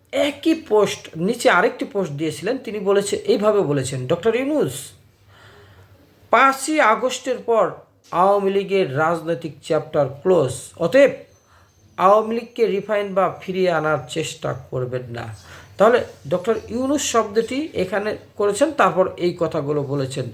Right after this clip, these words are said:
অর্থাৎ এখানে বোঝা যায় যে ডক্টর ইউনূস সাহেবকেও তিনি কিন্তু বার্তা দিয়েছেন। দেখেন, একটি বিরোধী দল থাকার চেয়ে একটি দুর্বল আওয়ামী লীগ সহ একাধিক বিরোধী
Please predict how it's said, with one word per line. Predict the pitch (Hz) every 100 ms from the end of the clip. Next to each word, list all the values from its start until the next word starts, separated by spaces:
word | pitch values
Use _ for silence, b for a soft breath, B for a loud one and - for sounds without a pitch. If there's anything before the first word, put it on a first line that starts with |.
| B B B
অর্থাৎ | - - 240
এখানে | 233 240
বোঝা | 226 160 196 240
যায় | 175 156 - B B 151
যে |
ডক্টর | 165 202 226 - -
ইউনূস | 190 208 240 -
সাহেবকেও | 214 214 240 339 B B _
তিনি | 170 160
কিন্তু | 156 160 143 349 - - -
বার্তা | 131 180 180 156
দিয়েছেন। | 127 127 117 127 - - B B _
দেখেন, | 240 262 190 123 b b b _ -
একটি | 208 - 269 262
বিরোধী | 156 131 180 226 254
দল | 240 233 233 226
থাকার | 165 170 - 170 -
চেয়ে | - 208 147 170 - - - -
একটি | 160 170 - 220 - 156
দুর্বল | 135 170 175 196 202 -
আওয়ামী | - 165 170 170 165 220
লীগ | 254
সহ | - 202 156 151 -
একাধিক | - 180 214 196 254 170
বিরোধী | 151 170 190 247